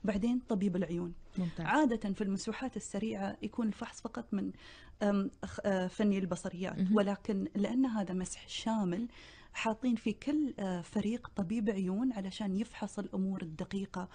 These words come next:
Speaker 1: ويعطي تقرير مفصل.
Speaker 2: ممتاز. آه، أستاذة شروق، آه، في رسالة توجهينها للناس اللي راح يتلقون هالاتصال، يعني راح يقولون لكم، يقولوا، يقولون لهم:
Speaker 1: مم.
Speaker 2: "أنت تم اختيارك عشان مسح دبي لصحة العيون"، شو نوجه لهم كلمة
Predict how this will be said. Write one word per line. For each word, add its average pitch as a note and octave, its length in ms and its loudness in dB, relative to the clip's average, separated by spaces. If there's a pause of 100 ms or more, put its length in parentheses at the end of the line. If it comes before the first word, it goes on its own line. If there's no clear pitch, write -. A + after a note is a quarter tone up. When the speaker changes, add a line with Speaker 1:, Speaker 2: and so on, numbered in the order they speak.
(240)
Speaker 1:
ويعطي G3+ 460 0
تقرير F#3+ 540 -4
مفصل. F3 460 -8 (260)
Speaker 2:
ممتاز. F#3 460 2 (380)
آه، G#3 440 8
أستاذة G4 280 4
شروق، C4+ 480 4
آه، F#3+ 340 4 (560)
في - 140 6 (240)
رسالة A3+ 320 6
توجهينها A3 520 6
للناس G#3 580 8
اللي G3 180 6
راح F#3+ 120 2
يتلقون F#3 640 4
هالاتصال، D#3+ 680 4 (360)
يعني D#3+ 120 2
راح E3+ 60 0
يقولون F#3 260 6
لكم، F#3+ 220 4 (180)
يقولوا، F#3 300 0
يقولون G3+ 240 6
لهم: G#3 120 8
Speaker 1:
مم. D3+ 60 2 (260)
Speaker 2:
"أنت G3+ 260 4
تم G3+ 220 6
اختيارك F#3+ 500 4
عشان F3 400 2
مسح - 320 2 (360)
دبي F#3 280 8
لصحة A#3+ 480 2
العيون"، D#3 240 2 (200)
شو F4+ 120 6 (100)
نوجه B3+ 180 8
لهم A3 220 10
كلمة A3+ 420 12